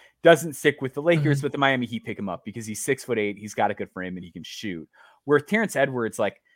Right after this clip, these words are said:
Speaker 1: there is, uh, uh, B J Boston is, like, a guy that's on the margins. A guy like Jerome Robinson, like, never got over the hump. Like,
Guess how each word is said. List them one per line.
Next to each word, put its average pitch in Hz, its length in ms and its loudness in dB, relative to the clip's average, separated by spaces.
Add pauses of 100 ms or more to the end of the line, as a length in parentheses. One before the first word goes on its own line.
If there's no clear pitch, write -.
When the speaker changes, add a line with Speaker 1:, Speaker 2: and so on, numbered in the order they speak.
(180)
Speaker 1:
there 117 340 2
is, 101 880 -6 (380)
uh, 90 400 -2 (840)
uh, 90 340 -2 (540)
B 110 120 -4
J 131 180 0
Boston 127 580 2
is, 90 120 -8
like, 98 140 -4
a 107 60 -10
guy 95 180 -2
that's 92 140 -16
on 101 80 -6
the 98 60 -8
margins. 90 460 -8
A - 40 -20
guy 101 140 -2
like 104 160 -2
Jerome 131 300 -4
Robinson, 135 520 0
like, 90 140 -10
never 104 220 -4
got 110 140 0
over 123 160 -2
the 139 60 2
hump. 131 280 2
Like, 110 140 0